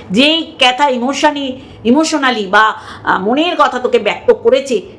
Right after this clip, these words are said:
সেইগুলো নিয়েও ওকে কিন্তু ধমকাচ্ছিস, চমকাচ্ছিস। তাহলে তুই কত বড় একটা বেজন্মা।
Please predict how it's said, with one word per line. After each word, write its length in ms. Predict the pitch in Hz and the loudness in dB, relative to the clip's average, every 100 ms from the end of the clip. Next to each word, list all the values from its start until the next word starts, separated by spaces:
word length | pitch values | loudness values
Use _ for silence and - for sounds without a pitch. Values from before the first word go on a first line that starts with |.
| - | -18
সেইগুলো 420 | - 240 240 269 | -2 0 0 -2
নিয়েও 420 | 240 254 285 285 | 0 -2 -2 -2
ওকে 160 | 226 240 | -4 -6
কিন্তু 300 | 240 247 247 | -4 -4 -2
ধমকাচ্ছিস, 600 | 185 190 196 214 254 - | -4 -4 -4 -4 -6 -8
চমকাচ্ছিস। 600 | - 160 156 - - - - - - - - | -6 -6 -6 -10 -12 -18 -18 -20 -20 -20 -12
তাহলে 140 | 185 180 | -8 -8
তুই 120 | - - | -10 -6
কত 180 | 160 233 | -2 0
বড় 320 | 254 254 262 | 2 2 0
একটা 220 | 254 254 | 0 0
বেজন্মা। 880 | 202 - 180 202 175 208 208 208 208 | 0 0 2 2 0 -2 -2 -4 -6